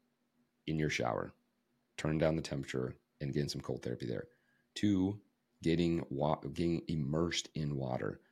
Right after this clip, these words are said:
So in your bathtub, in a horse trough, um, in the river, in a lake. And then the last is, uh, this new, more popular,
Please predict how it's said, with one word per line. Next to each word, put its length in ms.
So 160
in 100
your 120
bathtub, 760
in 440
a 260
horse 300
trough, 520
um, 380
in 260
the 80
river, 380
in 180
a 40
lake. 340
And 100
then 80
the 60
last 500
is, 420
uh, 20
this 300
new, 180
more 220
popular, 580